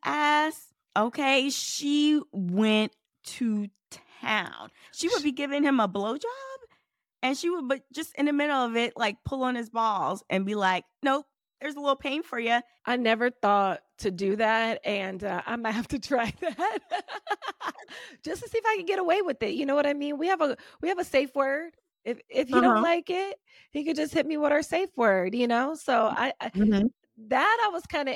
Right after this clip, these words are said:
Speaker 2: into. That felt like power to
Speaker 1: Mm-hmm.
Speaker 2: me.
Speaker 1: Mm-hmm.
Speaker 2: And, and you know what also I liked? The cage.
Speaker 1: <gasps> The dick cage. Yes, yes.
Speaker 2: That was super hot.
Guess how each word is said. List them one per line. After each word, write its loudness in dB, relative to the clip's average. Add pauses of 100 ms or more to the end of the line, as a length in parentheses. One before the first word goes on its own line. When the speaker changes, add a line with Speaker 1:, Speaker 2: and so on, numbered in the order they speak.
Speaker 2:
into. -2
That 0
felt 4
like 2 (160)
power -2 (100)
to 6
Speaker 1:
Mm-hmm. 8
Speaker 2:
me. 4 (480)
Speaker 1:
Mm-hmm. 4
Speaker 2:
And, -8 (300)
and 2
you -4
know 2
what 2
also 2
I 2
liked? -2 (220)
The 0
cage. -2 (280)
Speaker 1:
<gasps> -6
The 2
dick -2
cage. -8
Yes, -4
yes. -2
Speaker 2:
That 0
was -2
super -4
hot. -2